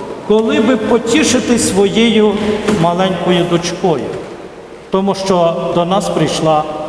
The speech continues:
війна. Війна забрала можливість, щоб діти відчували любов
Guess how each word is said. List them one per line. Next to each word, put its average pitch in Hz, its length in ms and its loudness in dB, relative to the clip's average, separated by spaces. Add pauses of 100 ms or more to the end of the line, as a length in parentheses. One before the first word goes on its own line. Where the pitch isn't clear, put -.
війна. 165 400 2 (800)
Війна 226 560 2 (380)
забрала 214 580 2
можливість, 226 680 2 (760)
щоб 214 160 2
діти 208 580 2
відчували 202 800 2
любов 208 340 2